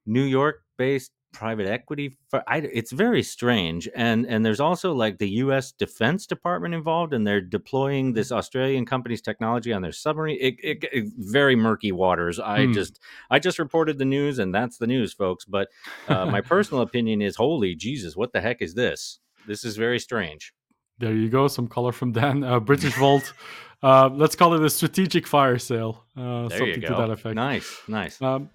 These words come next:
Speaker 2: wasn't the only one. Uh, Summa Equity, uh,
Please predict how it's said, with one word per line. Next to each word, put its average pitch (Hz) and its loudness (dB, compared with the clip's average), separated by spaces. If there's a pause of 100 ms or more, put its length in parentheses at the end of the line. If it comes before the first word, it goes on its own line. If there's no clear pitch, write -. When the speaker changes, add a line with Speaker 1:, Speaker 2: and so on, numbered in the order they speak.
(120)
Speaker 2:
wasn't 170 2
the 180 8
only 175 6
one. 170 4
Uh, 143 4
Summa 160 4
Equity, 147 -2
uh, 131 -4